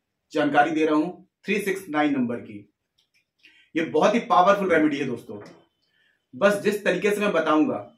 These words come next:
उस तरीके से आप इसको लिखना शुरू करिए। आपकी कोई परेशानी है, कोई मनोकामना है,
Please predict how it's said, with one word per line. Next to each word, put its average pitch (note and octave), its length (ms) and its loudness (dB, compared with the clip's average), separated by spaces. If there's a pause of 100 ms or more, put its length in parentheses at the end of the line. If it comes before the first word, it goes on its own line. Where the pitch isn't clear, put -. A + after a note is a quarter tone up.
(300)
उस G3+ 180 -4
तरीके G3 260 0
से G3+ 100 -2
आप F#3 120 2
इसको F#3 160 -2
लिखना D#3+ 400 -2
शुरू F#3 180 -2
करिए। E3 560 -2
आपकी E3+ 200 -6
कोई F#3 120 2
परेशानी D#3+ 520 0
है, F3 140 -2
कोई E3+ 160 -6
मनोकामना D#3 500 0
है, F3 320 -4